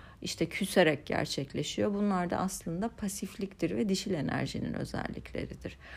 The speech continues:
O yüzden bir kişinin kendini bilmemesi demek zaten hiçbir zaman tam bir insan olamayacağını anlatmak demektir. Bu noktada bakarsanız ne kadar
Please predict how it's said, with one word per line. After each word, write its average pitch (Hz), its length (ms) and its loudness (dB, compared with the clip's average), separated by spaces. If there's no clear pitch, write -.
O - 60 2
yüzden 240 480 4
bir 269 100 2
kişinin 233 460 0
kendini 226 540 2
bilmemesi 175 640 0
demek 180 340 0
zaten 170 380 -2
hiçbir 190 280 -4
zaman 156 400 0
tam 165 300 -2
bir 147 160 -4
insan 156 520 -4
olamayacağını - 840 -2
anlatmak 147 680 0
demektir. - 560 -8
Bu 240 80 6
noktada 214 440 2
bakarsanız 202 720 0
ne 214 160 2
kadar 160 420 2